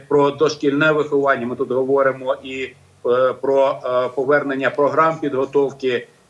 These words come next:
е, в, в школах. Ми тут говоримо і про,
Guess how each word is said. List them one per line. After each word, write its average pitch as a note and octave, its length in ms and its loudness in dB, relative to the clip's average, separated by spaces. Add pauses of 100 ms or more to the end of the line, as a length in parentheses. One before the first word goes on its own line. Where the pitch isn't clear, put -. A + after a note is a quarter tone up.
(120)
е, B2+ 260 2
в, B2 440 -2
в A#2+ 60 -10
школах. C3 500 2
Ми C#3 120 -2
тут C#3+ 140 -2
говоримо C#3 640 0
і C#3 320 0 (280)
про, C3+ 480 2